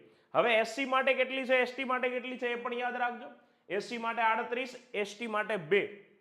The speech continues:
આ હાલની ચૂંટણીની વાત છે, બસો તેતાલીસ વાળી. ચૂંટણી પદ્ધતિ તો આપણને ખબર છે, સિંગલ વોટ સિસ્ટમ છે આપણી પાસે, Election Commission of India છે. બરાબર, વાત કરવામાં આવે તો પચીસ જાન્યુઆરી ઓગણીસો પચાસના રોજ એની સ્થાપના થઈ હતી.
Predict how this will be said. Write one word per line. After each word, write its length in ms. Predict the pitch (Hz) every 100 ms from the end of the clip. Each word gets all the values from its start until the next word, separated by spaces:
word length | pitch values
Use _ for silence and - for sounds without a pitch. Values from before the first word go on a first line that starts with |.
| _ _ _ _
આ 320 | 147 202 240
હાલની 600 | 220 - - 160 190 247
ચૂંટણીની 440 | 247 240 233 233 214
વાત 260 | 190 185
છે, 80 | 175
બસો 300 | 156 180 185
તેતાલીસ 460 | 160 147 120 107 -
વાળી. 200 | - - _ _ _ _ _ -
ચૂંટણી 300 | 214 233 240
પદ્ધતિ 460 | 190 214 233 240
તો 100 | 220
આપણને 300 | 214 214 220
ખબર 200 | 214 226
છે, 100 | 220
સિંગલ 360 | 220 220 220 208
વોટ 240 | 208 208
સિસ્ટમ 420 | 208 214 - 220 196
છે 80 |
આપણી 260 | 202 196 196
પાસે, 300 | 190 190 202
Election 460 | 175 185 185 196 165
Commission 360 | 180 175 185
of 160 | 175 165
India 340 | 170 185 180
છે. 120 | 175 185 - _ _ _ _ _
બરાબર, 380 | 143 175 185 196 - -
વાત 340 | 117 131 165 165
કરવામાં 320 | 170 170 170
આવે 80 | 175
તો 80 | 175
પચીસ 380 | 175 170 165
જાન્યુઆરી 440 | 139 160 165 165 165
ઓગણીસો 320 | 160 165 165
પચાસના 440 | 160 165 165 170
રોજ 180 | 156 156
એની 140 | 160 156
સ્થાપના 460 | - 156 165 170
થઈ 180 | 165 165
હતી. 140 | 170